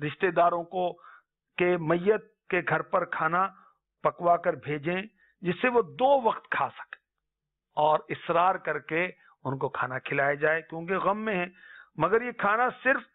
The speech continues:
وہ گھر والوں کے لیے جن کے یہاں فوتگی ہوئی، ان کے قابل یہ سنت ہے۔ دفن کرنے کے بعد بعض خاندانوں میں یہ بری رسم رائج ہے،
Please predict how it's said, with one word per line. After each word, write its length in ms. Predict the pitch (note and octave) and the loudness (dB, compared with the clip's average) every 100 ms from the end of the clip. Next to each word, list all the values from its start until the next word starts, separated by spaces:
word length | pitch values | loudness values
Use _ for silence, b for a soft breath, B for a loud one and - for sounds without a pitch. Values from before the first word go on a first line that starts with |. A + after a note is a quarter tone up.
| b b b _ D#3 | b b b _ -2
وہ 260 | F#3 A#3 A3+ | 6 6 4
گھر 160 | D#3+ G#3 A#3+ | 0 0 4
والوں 320 | G#3+ A3 B3+ | 6 6 6
کے 160 | A#3+ A#3 | -2 -2
لیے 100 | A3 | -2
جن 240 | F3+ A3 | 0 -2
کے 80 | A#3 | 2
یہاں 100 | A3+ G#3+ | 2 2
فوتگی 340 | F#3 F3+ D#3+ D#3+ | -2 -2 -4 -6
ہوئی، 160 | D3 - | -6 -4
ان 180 | A3 A#3 | -2 2
کے 120 | A#3+ | 2
قابل 440 | A#3 E3+ D#3 D#3+ G#3+ | 2 0 0 -6 -6
یہ 80 | B3+ | -4
سنت 320 | D#3+ C#3 A#2 - | -6 -6 -10 -12
ہے۔ 320 | _ _ C3 | _ _ -4
دفن 280 | E3+ A#3 A#3+ | -2 -2 0
کرنے 280 | A3+ A3+ B3 | 0 0 -2
کے 140 | A#3+ | -2
بعد 260 | G3 E3+ G#3 _ _ _ _ _ _ _ _ _ - | 2 2 0 _ _ _ _ _ _ _ _ _ 0
بعض 300 | D#3 G#3 G3 - | 4 4 2 0
خاندانوں 540 | F3 F#3 G3 G3+ G#3 | 0 2 0 0 -2
میں 200 | G#3+ G#3+ G3+ F#3 G3+ | -4 -6 -6 -4 4
یہ 140 | A3+ F3+ | 4 4
بری 200 | A3 G#3+ | -2 2
رسم 320 | F#3+ - F#3+ | 0 0 -2
رائج 320 | D#3 C3+ B2 | 0 0 -4
ہے، 80 | A2+ | -14